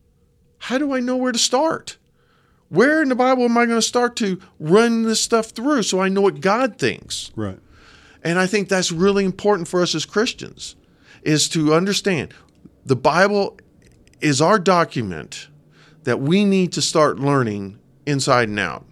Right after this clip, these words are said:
Speaker 2: And so your, so your initial reference there is Romans chapter twelve, "Be transformed by the renewing of your mind."
Speaker 1: Mm-hmm.
Speaker 2: Um,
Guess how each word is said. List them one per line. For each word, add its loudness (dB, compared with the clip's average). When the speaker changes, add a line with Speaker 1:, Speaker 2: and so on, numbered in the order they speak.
Speaker 2:
And -4
so 0
your, 0
so 0
your -2
initial -4
reference -4
there -8
is -12
Romans -6
chapter -14
twelve, -12
"Be -18
transformed -12
by -10
the -14
renewing -8
of -12
your -6
mind." -14
Speaker 1:
Mm-hmm. -12
Speaker 2:
Um, -12